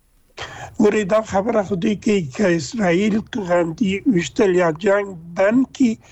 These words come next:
موږ حاضر یو چې خبرو ته راشو بیرته. لیکن، اه، د دوی هغه موقف چې دی، داسې دی چې دوی وایي چې موږ دغه،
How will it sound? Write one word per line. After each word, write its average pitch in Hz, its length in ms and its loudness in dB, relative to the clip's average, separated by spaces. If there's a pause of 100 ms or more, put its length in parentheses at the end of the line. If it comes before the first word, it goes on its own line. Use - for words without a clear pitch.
(280)
موږ 202 300 4
حاضر 185 540 2
یو 202 140 2
چې - 200 -2
خبرو 190 520 2 (200)
ته 185 380 2
راشو 175 420 0
بیرته. - 600 -6 (880)
لیکن، 277 880 4 (220)
اه، 190 400 4 (720)
د 196 220 0 (260)
دوی 320 360 4 (180)
هغه 185 320 2
موقف 180 840 0
چې - 100 -2
دی، 226 380 2
داسې 220 400 -2
دی 240 160 4
چې - 180 -4
دوی 233 300 2
وایي 233 260 2
چې - 140 -8 (120)
موږ 226 280 0
دغه، 170 480 -2